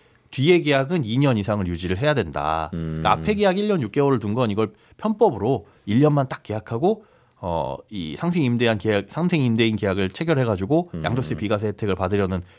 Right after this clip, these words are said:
Speaker 1: 그 편법을 막기 위해서
Speaker 2: 음.
Speaker 1: 최소한 일 년 육 개월은 둔 건데 그 말인즉슨 이제 앞으로 집을 살 때, 에, 세입자의 남은 잔여 계약, 계약 기간이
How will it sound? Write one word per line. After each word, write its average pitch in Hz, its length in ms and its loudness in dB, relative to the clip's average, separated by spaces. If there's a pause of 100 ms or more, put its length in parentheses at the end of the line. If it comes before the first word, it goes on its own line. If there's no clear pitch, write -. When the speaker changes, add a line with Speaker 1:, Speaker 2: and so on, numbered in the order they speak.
Speaker 1:
그 98 120 -12
편법을 208 380 2
막기 - 320 -2
위해서 92 440 0 (100)
Speaker 2:
음. 78 180 -8
Speaker 1:
최소한 151 260 2
일 104 120 0
년 120 140 2
육 95 80 -4
개월은 113 280 2
둔 123 160 0
건데 90 540 0 (320)
그 - 100 -2
말인즉슨 151 560 2
이제 113 340 2 (160)
앞으로 107 220 -4
집을 123 320 2
살 170 240 -6
때, 151 280 0 (380)
에, 87 380 0
세입자의 151 840 4
남은 107 340 0
잔여 123 360 2
계약, 107 400 4
계약 113 260 0
기간이 120 500 2